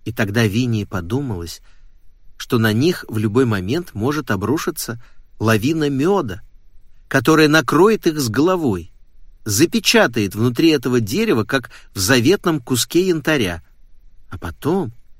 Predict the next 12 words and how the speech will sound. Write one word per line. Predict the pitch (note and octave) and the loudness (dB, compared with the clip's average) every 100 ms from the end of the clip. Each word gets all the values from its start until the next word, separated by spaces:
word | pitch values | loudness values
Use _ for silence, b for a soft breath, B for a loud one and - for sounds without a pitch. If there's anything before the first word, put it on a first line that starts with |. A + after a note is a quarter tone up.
| - - | -20 -10
через | - A2 G#2+ | -2 -2 -2
тысячу | - E3 G3 F#3 - G3 | -4 -6 -4 -6 -6 -6
лет, | F#3+ D#3+ F2+ - - - - - - | -2 -2 -4 -8 -20 -20 -20 -20 -8
когда | G2 B2+ | 0 2
снаружи | A#2+ A#2+ A#2 C#3+ C3+ A#2 | 2 0 2 2 2 0
отгремят, | G2+ G2 G#2 E2+ A#2 D#3+ C3 | -4 -6 -8 -6 -4 -4 -6
отшумят, | - A#2 - A2 G2 C#3 C3+ - - b b b | -10 -6 -4 -4 -4 -6 -8 -16 -20 b b b
отцветут | D#3+ - - D#3 - E3+ F#3 | -4 -2 0 2 2 2 0
стихии | - - D3 A#2+ E3 C#3+ | -2 -6 -4 -4 0 0
веков, | A2 G#2 - F#3 F3 - - - - - - - - - - | 2 -2 -2 -2 -4 -16 -20 -20 -20 -20 -20 -20 -20 -20 -14
случайному | - G#2 A#2+ A#2 G2 F2+ E2 | -6 -2 2 2 2 -4 -8
путнику | - F#3+ - D3 A#2 F2 | -6 -6 -4 -10 -10 -14